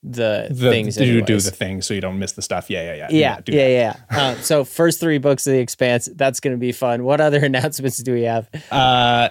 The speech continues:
Speaker 2: yeah, one exciting announcement. So we are, uh, we've been talking to everybody about Discord for a while, and many of you have joined. We've been chatting about books, and we are officially gonna read a book all together on there. So we're doing, like, a full-on book club. Um,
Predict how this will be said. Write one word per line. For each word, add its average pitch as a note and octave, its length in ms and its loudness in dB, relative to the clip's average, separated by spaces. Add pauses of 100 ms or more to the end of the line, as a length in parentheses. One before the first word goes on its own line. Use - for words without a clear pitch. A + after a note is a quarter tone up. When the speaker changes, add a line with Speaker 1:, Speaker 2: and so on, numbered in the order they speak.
Speaker 2:
yeah, F#3 240 2
one F3 340 4
exciting A#2+ 400 2
announcement. G#2+ 440 -2
So C3+ 120 2
we C#3 280 0
are, B2 480 4
uh, A2 160 0
we've A#2 140 0
been A#2 280 0
talking B2 220 -2
to B2+ 40 0
everybody A#2+ 220 2
about G2 120 0
Discord A2 440 -2
for A#2 140 0
a - 20 2
while, F#2+ 380 2
and G2+ 240 -2
many A2+ 200 0
of A2 80 0
you G#2+ 140 -2
have G2 80 -8
joined. G#2 380 -4
We've A2+ 80 -2
been G2 100 -6
chatting G#2+ 240 0
about G2+ 220 -2
books, - 340 -4 (260)
and B2+ 80 2
we B2+ 60 6
are A#2 80 6
officially E3+ 380 0
gonna B2 160 4
read B2 160 2
a - 20 -4
book A#2 320 0
all A#2 160 4
together A2 500 -4
on F#2 220 -10
there. C2 240 -14
So - 140 -8
we're F#2+ 60 -6
doing, G#2+ 200 -4
like, G2+ 140 -6
a G2+ 40 -6
full-on G#2 360 -2
book G#2 160 -4
club. F#2 340 -8 (380)
Um, G#2+ 500 0